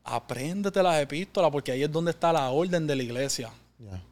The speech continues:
Speaker 1: Corintios, léelo completo para que tú veas si hay organización donde tú te estás congregando.
Speaker 2: Ya.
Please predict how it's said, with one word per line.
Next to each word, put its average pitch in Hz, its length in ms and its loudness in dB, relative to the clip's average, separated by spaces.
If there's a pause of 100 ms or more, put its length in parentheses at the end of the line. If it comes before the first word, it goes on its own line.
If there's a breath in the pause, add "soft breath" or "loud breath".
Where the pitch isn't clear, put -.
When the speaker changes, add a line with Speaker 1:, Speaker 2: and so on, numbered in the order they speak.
(140)
Speaker 1:
Corintios, 139 600 -2
léelo 123 280 -4
completo 151 520 -4
para 127 160 -2
que 123 60 -6
tú 127 160 -6
veas 139 280 -2
si - 140 -2
hay 135 140 0
organización 139 680 -2
donde 135 220 -2
tú 131 100 -6
te 135 80 -6
estás 131 180 -6
congregando. 131 640 -6 (720)
Speaker 2:
Ya. 110 80 -20